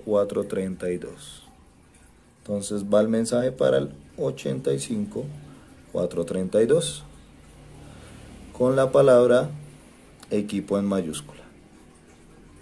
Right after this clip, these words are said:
Recuerden colocar todos los pasos. Equipo. Esperamos.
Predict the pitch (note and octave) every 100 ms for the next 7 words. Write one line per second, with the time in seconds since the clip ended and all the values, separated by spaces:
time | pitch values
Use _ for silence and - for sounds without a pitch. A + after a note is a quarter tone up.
0 | - - - - - G#2 G2 G#2+ G#2 A#2
1 | A#2+ C3+ A#2 G2+ F2+ E2+ - - - -
2 | - - G#2 G2+ F#2+ - - - - -
3 | - - - - - - - - - -
4 | - - F2+ E2 E2+ D2 - - - _
5 | - - C#2 - D#2+ D#2 F#2 D3 -